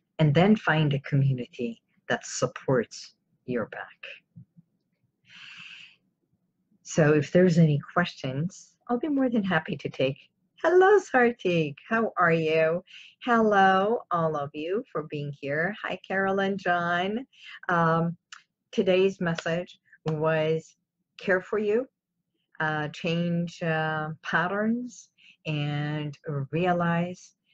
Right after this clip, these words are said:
that from this day forward, you can, and you are not helpless, and you can always ask for help. Do ask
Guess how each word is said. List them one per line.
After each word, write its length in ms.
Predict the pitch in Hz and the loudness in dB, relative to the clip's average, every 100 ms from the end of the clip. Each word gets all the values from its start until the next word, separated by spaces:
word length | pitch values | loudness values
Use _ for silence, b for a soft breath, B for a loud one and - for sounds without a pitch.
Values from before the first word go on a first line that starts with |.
| _ - | _ -8
that 140 | 147 | -6
from 260 | - 160 143 | -4 -4 -2
this 200 | 151 143 | -4 -6
day 320 | 139 147 143 143 - | -4 -2 -2 -6 -2
forward, 520 | 170 170 180 185 185 180 - _ _ b b _ | 0 2 0 -2 -4 -10 -20 _ _ b b _
you 340 | 139 135 143 - - - | -6 -2 -4 -6 -10 -4
can, 440 | 160 165 190 208 - _ _ _ _ _ _ - | -2 -2 -4 -8 -14 _ _ _ _ _ _ -6
and 600 | 147 139 139 139 143 139 - | -4 -2 -2 -2 -4 -6 -10
you 260 | 143 139 135 | -6 -4 -6
are 140 | - 120 135 | -8 -12 -8
not 180 | 170 - | -6 -6
helpless, 720 | 170 151 - 170 208 - - _ b b b - | -10 -10 -6 -6 -6 -14 -20 _ b b b -10
and 100 | 135 | -10
you 80 | 131 | -8
can 180 | 131 - - | -12 -10 -6
always 420 | 160 151 147 - - | -6 -6 -10 -14 -12
ask 220 | 147 139 - | -12 -12 -14
for 100 | 143 - | -12 -12
help. 240 | 120 - _ _ _ _ _ _ _ _ _ - 123 | -14 -16 _ _ _ _ _ _ _ _ _ -16 -6
Do 420 | 143 165 165 151 - _ - | 0 2 2 0 -8 _ -10
ask 380 | 143 135 139 | -6 -6 -10